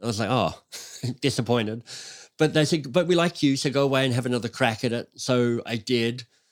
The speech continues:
And that, that actually went on four or five times. And finally, by version six, I was like, Okay, I've gone through the night of the dark, the dark night of the soul. I've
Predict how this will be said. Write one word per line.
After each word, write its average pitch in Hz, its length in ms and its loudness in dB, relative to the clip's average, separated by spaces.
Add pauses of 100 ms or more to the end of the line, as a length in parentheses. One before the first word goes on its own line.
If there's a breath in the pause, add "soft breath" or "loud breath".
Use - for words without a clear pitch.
(240)
And 135 100 2
that, 156 220 0 (120)
that 175 140 0
actually 175 240 2
went 147 140 4
on 123 100 2
four 139 240 2
or 131 60 2
five 120 260 0
times. 117 440 0
And 120 120 -2
finally, 185 380 2
by 123 260 0
version 117 540 0
six, - 580 -6 (400)
I 147 60 0
was 139 120 0
like, 117 300 0
Okay, 113 440 -4 (480)
I've 117 140 -8
gone 151 220 4
through 147 240 4
the 123 100 0
night 123 320 2
of 117 140 -2
the 120 80 0
dark, 120 420 0 (180)
the 135 80 0
dark 135 340 2
night 139 200 4
of 120 80 0
the 120 100 2
soul. 127 580 2 (200 loud breath)
I've 120 180 -4